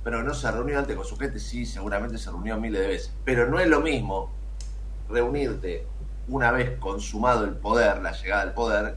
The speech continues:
que desde afuera. Porque no es lo mismo lo que te van contando en el traspaso que lo que vos ves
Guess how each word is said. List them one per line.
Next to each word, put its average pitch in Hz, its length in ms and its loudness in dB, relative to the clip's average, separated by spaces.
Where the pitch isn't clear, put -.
que 101 340 -4
desde 90 200 -8
afuera. 110 480 0
Porque 98 200 -6
no 110 120 -2
es 110 40 2
lo 107 80 0
mismo 113 220 0
lo 87 100 0
que 90 80 -4
te 101 120 -2
van 110 200 4
contando 107 520 8
en 92 60 -4
el 107 120 -4
traspaso 127 600 2
que 98 80 -8
lo 95 140 -6
que 98 80 -8
vos 101 180 -4
ves 104 360 -2